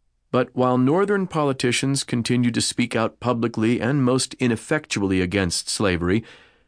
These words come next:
others began taking covert action.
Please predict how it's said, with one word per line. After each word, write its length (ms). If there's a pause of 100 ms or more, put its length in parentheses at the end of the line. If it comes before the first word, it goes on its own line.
(240)
others 460
began 500
taking 460
covert 560
action. 460